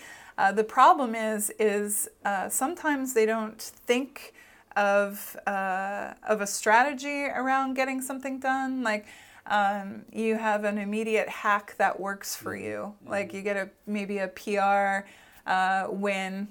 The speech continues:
Speaker 1: that was just kind of a stunt, um, or, you know, you get some initial market traction, but then there's nothing behind it.
Speaker 2: Mm-hmm.
Speaker 1: So there's no, like, "How am I gonna take this opportunity and really run with it?"
Speaker 2: Yeah, yeah.
Speaker 1: Um,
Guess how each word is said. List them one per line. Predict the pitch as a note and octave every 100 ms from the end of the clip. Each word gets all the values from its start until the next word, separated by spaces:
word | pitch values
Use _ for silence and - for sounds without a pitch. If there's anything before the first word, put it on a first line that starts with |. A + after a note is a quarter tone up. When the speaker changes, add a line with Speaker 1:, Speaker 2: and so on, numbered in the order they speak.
| -
Speaker 1:
that | F#3 - -
was | F#3+
just | F#3 F#3
kind | - F#3+
of | F#3
a |
stunt, | F3+ - G#3 G3 G3 F#3+ - - - - -
um, | F#3 F#3+ F#3 F#3 F#3 -
or, | F#3+ F#3 F#3 F#3 F#3 -
you | G3
know, | F#3 F#3
you | F#3 F#3
get | G3
some | - F#3+
initial | F#3+ - F#3
market | F3+ F#3+ G3
traction, | G#3 F#3+ F3+ - F#3 F#3+ F#3+ - _
but | G3+
then | G#3+
there's | G#3+ G3
nothing | G#3 G#3 G3
behind | F#3 F#3 G3 F#3+ G#3+ G3
it. | - - - -
Speaker 2:
Mm-hmm. | G#3+ F#3+
Speaker 1:
So | - G#3+
there's | G#3 G3+
no, | G#3 G#3 G#3
like, | G#3 G3 G#3+ _ _ _ -
"How | - A#3 A#3+
am | A3
I | G#3+
gonna | G#3 G#3
take | G3+ - A3+ A3 G#3+
this | G#3+ G#3 G#3 G#3+
opportunity | G#3 G#3 G3 - A3+ A#3 G#3+ G3 -
and | G3
really | G3+ G#3+ B3 A#3+ A3 G3+ G3
run | G3 G#3+ G#3+
with | G3 F3+
it?" | F3+ F3+
Speaker 2:
Yeah, | - - - -
yeah. | G3+ G3 G3
Speaker 1:
Um, | F#3+ G3